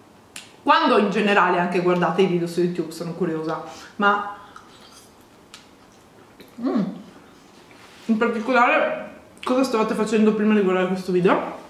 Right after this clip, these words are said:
Comunque, in realtà devo ordinare la torta e filmare un mukbang con la torta. Spero di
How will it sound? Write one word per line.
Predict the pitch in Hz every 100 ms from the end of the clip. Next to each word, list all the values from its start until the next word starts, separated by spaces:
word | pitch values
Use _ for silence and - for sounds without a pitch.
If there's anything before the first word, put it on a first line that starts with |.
| - - - - - - - - - -
Comunque, | 220 247 302 320 - - - - - - - - - - - -
in | 202
realtà | 196 262 - - - - - - - -
devo | 190 208 208
ordinare | 202 202 240
la | 247
torta | - 185 233 269 - - - - - - - - - - - - -
e | 220
filmare | 220 196 208
un |
mukbang | 214 180 202 214 196
con | 180
la | 180
torta. | 175 170 190 190 - - - - - - - -
Spero | - - 247 294
di | 240 233 - -